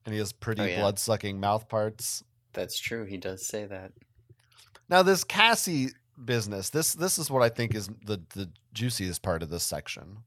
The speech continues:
Speaker 2: Mm-hmm. Is this the part where her head bursts, or is this the part where she talks down Marco?
Speaker 1: I was thinking when she talks down Marco. <laughs> She, is
Speaker 2: I
Speaker 1: her
Speaker 2: figured
Speaker 1: head,
Speaker 2: that's what you thought.
Speaker 1: does her head burst?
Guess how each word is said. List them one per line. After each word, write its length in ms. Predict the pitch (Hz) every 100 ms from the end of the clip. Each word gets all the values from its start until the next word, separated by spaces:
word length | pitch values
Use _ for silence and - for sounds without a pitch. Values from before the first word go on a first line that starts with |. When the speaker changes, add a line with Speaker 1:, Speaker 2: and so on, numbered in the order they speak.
| _ _ _ -
Speaker 2:
Mm-hmm. 360 | 107 90 87 -
Is 140 | 107
this 160 | 127 -
the 80 | -
part 240 | 127 110
where 240 | 110 101
her 240 | 101 104 95
head 340 | 104 110 95
bursts, 540 | 117 120 - - - -
or 280 | 95 92 90
is 160 | 87
this 180 | 101 95
the 80 | 110
part 220 | - 95
where 80 | -
she 120 | -
talks 320 | - 92 -
down 240 | - 95 90
Marco? 440 | 98 95 101 107 - - -
Speaker 1:
I 120 | 143 127
was 120 | 202
thinking 320 | - 233 202
when 120 | 165 151
she 140 | 147
talks 400 | - 135 131 -
down 300 | 131 117 107
Marco. 500 | 101 101 101 92 135 120 - - 139 151
<laughs> 60 | - - - _ - _ _ -
She, 180 | - 156
is 260 | 254 190
Speaker 2:
I 40 | 262
Speaker 1:
her 80 | 247
Speaker 2:
figured 140 | 196 117
Speaker 1:
head, 60 |
Speaker 2:
that's 240 | 98 90 -
what 120 | 98
you 60 | 95
thought. 300 | - 82 87 - 240
Speaker 1:
does 140 | 151
her 140 | 123
head 280 | 113 127 156
burst? 480 | 196 202 202 -